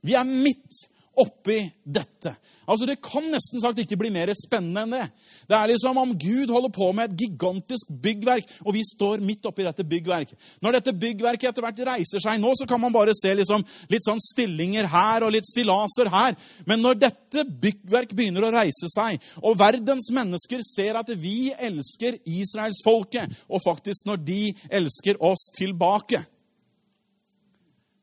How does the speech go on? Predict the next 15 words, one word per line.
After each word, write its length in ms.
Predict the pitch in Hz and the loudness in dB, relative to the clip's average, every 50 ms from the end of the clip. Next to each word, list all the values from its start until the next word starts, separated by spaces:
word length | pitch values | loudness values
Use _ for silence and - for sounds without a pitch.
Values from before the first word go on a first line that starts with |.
| _ _ _ _ _ _ _ _ _ _ _ _ _ _ _ - | _ _ _ _ _ _ _ _ _ _ _ _ _ _ _ -4
da 140 | 135 165 185 | -2 -2 0
blir 160 | 170 180 180 | 0 0 -2
det 120 | 180 190 - | -2 -4 -6
et 80 | - 170 | -6 -8
vitnesbyrd 1040 | 220 - _ _ - 131 120 113 - - - - 160 175 196 185 - 117 98 82 - 143 _ _ _ _ _ _ _ | -8 -8 _ _ -6 -6 -4 -2 -2 -2 -2 -4 -6 -6 -4 -6 -8 -8 -10 -14 -18 -20 _ _ _ _ _ _ _
som 300 | - - 165 165 170 135 | -8 -4 -4 -4 -4 -4
verdens 540 | 120 123 123 120 120 120 143 156 160 160 - | -4 -4 -4 -4 -6 -6 -8 -8 -8 -8 -8
mennesker 560 | 165 170 139 107 101 101 - - - 147 151 147 | -8 -8 -8 -8 -8 -10 -12 -10 -8 -8 -8 -8
sier, 380 | 139 - 151 127 127 135 139 135 _ _ _ | -8 -8 -6 -6 -4 -6 -6 -8 _ _ _
«Hm, 480 | 180 180 170 151 135 117 92 78 71 - _ _ _ _ _ _ _ _ _ _ _ _ _ _ _ _ _ _ - | -6 -4 -4 -4 -4 -6 -8 -10 -14 -20 _ _ _ _ _ _ _ _ _ _ _ _ _ _ _ _ _ _ -12
dette 240 | 139 - - 120 | -10 -10 -10 -10
kan 160 | - 143 127 127 110 | -10 -10 -10 -10 -8
bare 540 | - 165 156 107 90 85 85 98 110 113 104 - _ _ _ _ _ | -8 -8 -8 -8 -10 -14 -14 -14 -14 -14 -14 -16 _ _ _ _ _
Gud 500 | 98 95 - 95 98 101 101 82 - - _ _ _ _ _ _ _ _ | -18 -14 -12 -10 -10 -10 -12 -14 -16 -20 _ _ _ _ _ _ _ _
gjøre. 320 | - 101 92 85 - 92 | -18 -16 -16 -16 -18 -20